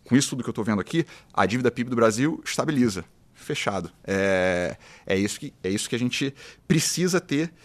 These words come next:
desse momento. E é um desafio, é um desafio grande. E a gente tá vivendo ele agora, né? Hoje vai ser enviado o, o orçamento de dois mil e vinte e quatro,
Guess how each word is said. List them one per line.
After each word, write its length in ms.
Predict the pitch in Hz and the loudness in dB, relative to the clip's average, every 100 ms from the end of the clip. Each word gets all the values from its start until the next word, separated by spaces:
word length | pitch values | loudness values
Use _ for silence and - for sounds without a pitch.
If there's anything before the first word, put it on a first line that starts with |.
| - - | -20 2
desse 300 | 139 143 170 | 4 4 2
momento. 420 | 180 120 101 - _ - - | 2 2 0 -8 _ -14 2
E 140 | 120 | 6
é 80 | 113 | 6
um 80 | 147 | 4
desafio, 420 | 185 190 180 185 | 0 -2 -4 -2
é 60 | 120 | -2
um 80 | 131 | -2
desafio 340 | 143 - 156 | -2 -4 -2
grande. 400 | 160 104 92 85 98 | 2 2 0 -4 2
E 80 | |
a 40 | 117 | 2
gente 220 | 123 - | 2 0
tá 140 | 127 | 0
vivendo 460 | 139 180 147 170 147 | 2 4 4 4 4
ele 100 | 117 | 2
agora, 360 | 98 90 85 90 | 2 2 0 0
né? 240 | 101 98 - | 0 -2 2
Hoje 640 | 107 131 113 107 104 85 - | 8 8 8 2 -2 -4 -8
vai 120 | 98 95 | -6 -4
ser 140 | 107 | -2
enviado 520 | 101 107 95 92 90 - - - - | 0 2 2 2 -6 -10 -20 -20 -8
o, 880 | 92 95 92 92 90 90 87 82 82 - 92 | -2 0 0 0 0 0 0 -2 -4 -8 -8
o 60 | |
orçamento 260 | 95 95 98 | -4 -2 -2
de 60 | |
dois 120 | 104 95 | -2 -4
mil 60 | |
e 40 | 101 | -6
vinte 100 | - | -4
e 40 | |
quatro, 400 | 110 120 - | -4 -4 -8